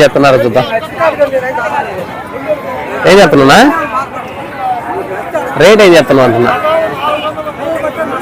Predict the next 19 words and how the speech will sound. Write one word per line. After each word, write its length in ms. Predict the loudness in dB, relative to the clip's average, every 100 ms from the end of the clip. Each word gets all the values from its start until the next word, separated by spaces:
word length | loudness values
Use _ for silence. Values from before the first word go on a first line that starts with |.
| 4
రేటు 220 | 6 6 6
చెప్పరాదన్నా, 460 | 6 6 6 6 6
నిన్ను 180 | 6 6
చూపిలేదులే. 600 | 6 6 6 8 8 6 4 0 -10 -10 -10 -10 -12 -14 -16 -16 -18 -16 -16 -14 -12 -12 -8 -8 -6 -4 -4 -2 0
ఓకే, 140 | 4 2 2 0
ఇక్కడ 160 | 2 4 6
మన 80 | 6
వాళ్ళు 180 | 8 8
అనేది 200 | 8 6
రేటు 220 | 6 4 4
చెప్పడం 240 | 2 6 6
లేదు 140 | 6
కదా. 80 | 6 4
ఇక్కడ 140 | 4 2
వచ్చేసి 240 | 4 2
మనకి 300 | 2 2 2 0 0
ఇదే 140 | 2 2
పిల్ల 140 | 4 2 2
మనం 160 | 2